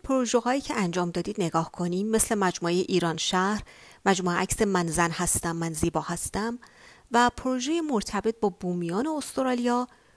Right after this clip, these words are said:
متوجه می‌شیم که همگی اونها از نظر موضوع و فضا بسیار متفاوتن، اما چیزی که شاید فصل مشترک اونا باشه، فضای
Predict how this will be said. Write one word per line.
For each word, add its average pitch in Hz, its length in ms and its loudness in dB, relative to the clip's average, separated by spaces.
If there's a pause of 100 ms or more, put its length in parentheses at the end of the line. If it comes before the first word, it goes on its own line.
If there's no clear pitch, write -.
(160)
متوجه 190 520 0
می‌شیم 214 240 -2
که 208 120 -6
همگی 175 560 -2
اونها 180 580 -2 (400)
از 170 240 2
نظر 170 320 0
موضوع 175 640 -2
و 214 80 0
فضا 175 480 0
بسیار 220 480 0
متفاوتن، 190 880 -2 (600)
اما 320 180 0
چیزی 339 260 2
که 330 120 -2
شاید 302 380 0
فصل - 360 0
مشترک 220 640 0
اونا 226 240 -2
باشه، 196 280 0
فضای 226 760 0